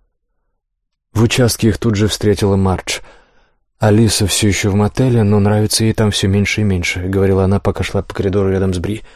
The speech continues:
По телевизору она увидела новость о телах, которые нашли около гостиницы «Грей Лейк».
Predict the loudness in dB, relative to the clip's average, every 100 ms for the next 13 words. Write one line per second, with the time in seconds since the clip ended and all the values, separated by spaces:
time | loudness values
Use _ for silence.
0 | _ _ _ _ -6 0 2 4 2 0
1 | 0 0 0 0 2 2 0 -4 -8 -4
2 | -2 -2 -2 -4 -2 -2 0 -2 0 -2
3 | -2 -2 -2 -2 -2 -2 0 0 0 -4
4 | -10